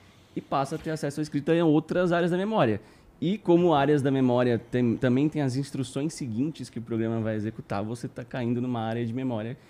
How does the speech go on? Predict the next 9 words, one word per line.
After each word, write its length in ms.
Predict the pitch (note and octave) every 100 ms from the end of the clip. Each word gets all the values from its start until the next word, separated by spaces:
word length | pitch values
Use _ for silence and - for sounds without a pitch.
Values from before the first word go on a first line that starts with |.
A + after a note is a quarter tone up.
| - - -
que 220 | - C3+ -
você 260 | A#2+ A#2+ A2+ -
meio 160 | B2+
que 140 | B2 - - -
consegue 300 | B2+ B2+ A2+ -
controlar 460 | C#3 D3 D3+ D#3+
a 20 |
próxima 580 | D3+ D3 C3 C3+ C#3+ D#3 D3+
execução. 520 | C#3 - - C3